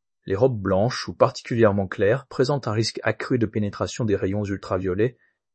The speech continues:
exposant l'épiderme sous-jacent aux érythèmes solaires et aux carcinomes.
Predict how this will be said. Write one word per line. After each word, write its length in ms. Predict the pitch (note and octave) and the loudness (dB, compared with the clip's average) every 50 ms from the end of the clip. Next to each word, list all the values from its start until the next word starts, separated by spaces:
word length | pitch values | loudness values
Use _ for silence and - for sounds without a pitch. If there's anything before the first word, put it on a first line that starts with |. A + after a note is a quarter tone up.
| _ | _
exposant 480 | - - - - - C#3+ B2+ A2+ C3+ C3+ | -10 -10 -10 -2 2 4 4 6 6 4
l'épiderme 480 | B2+ A2 - - G#2 G2 G#2+ G#2 G#2 G2+ | 4 2 0 0 2 2 4 4 2 0
sous-jacent 600 | - - A#2 G#2+ G#2+ F#2+ - - - A#2+ - F#2+ | -4 -4 0 2 2 2 2 0 -4 -4 -4 -6
aux 80 | F#2 F#2+ | -8 -4
érythèmes 460 | F#2+ G2+ F#2 G2 - - F#2+ F2+ F2+ | -4 -2 -2 -4 -6 -6 -8 -8 -8
solaires 400 | - - F#2 F#2 G#2+ B2+ C3+ A2+ | -8 -6 -2 0 0 0 0 0
et 40 | G2 | -4
aux 60 | F#2+ | -4
carcinomes. 580 | - A2 G2+ - - - F#2 F2+ F2+ F2+ G2 | -4 -6 -6 -6 -6 -6 -6 -6 -8 -10 -16